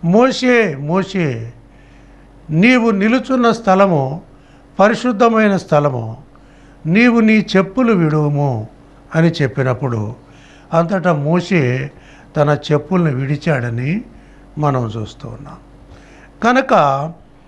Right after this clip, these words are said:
చెప్పులు అంటే ఇక్కడ దానికి ఉన్న అర్థం ఏంటంటే నీవు నీ అపవిత్రతను అక్కడ వదిలిపెట్టు.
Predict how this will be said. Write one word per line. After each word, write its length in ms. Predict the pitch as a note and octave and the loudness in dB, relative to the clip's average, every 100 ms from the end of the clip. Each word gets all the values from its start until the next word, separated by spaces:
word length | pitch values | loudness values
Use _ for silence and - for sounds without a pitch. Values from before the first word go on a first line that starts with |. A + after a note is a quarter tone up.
| - - - A3 | -20 -20 -2 0
చెప్పులు 560 | A3+ - C4 B3+ B3+ | 0 0 2 4 4
అంటే 340 | G#3 F3 G#3+ F3+ | 2 2 0 2
ఇక్కడ 260 | F3+ F3 D#3 C#3 D3+ E3+ - - - - - | 2 4 4 4 0 -2 -8 -20 -20 -12 0
దానికి 280 | F3+ F#3 F#3+ | 2 2 2
ఉన్న 120 | G3 | 2
అర్థం 360 | E3+ D#3+ E3+ G3 | 2 2 0 0
ఏంటంటే 760 | F3+ D#3+ D#3+ C#3+ E3 C3+ C#3 - - - - - | 0 0 -2 0 0 0 -2 -10 -20 -20 -14 -2
నీవు 300 | G3+ A#3+ A#3 | 2 4 4
నీ 200 | A3+ A3+ | 4 4
అపవిత్రతను 1120 | D3+ D#3+ G#3+ B3 B3 A#3+ A#3 B3 A#3 A#3 A#3 - - - - | 4 2 0 -2 0 0 2 0 2 0 -6 -16 -20 -8 -2
అక్కడ 280 | F#3+ G#3 F#3+ | 0 2 2
వదిలిపెట్టు. 800 | E3 F3 A3 G#3+ F3 C#3 C3+ | 2 0 2 0 0 -4 -8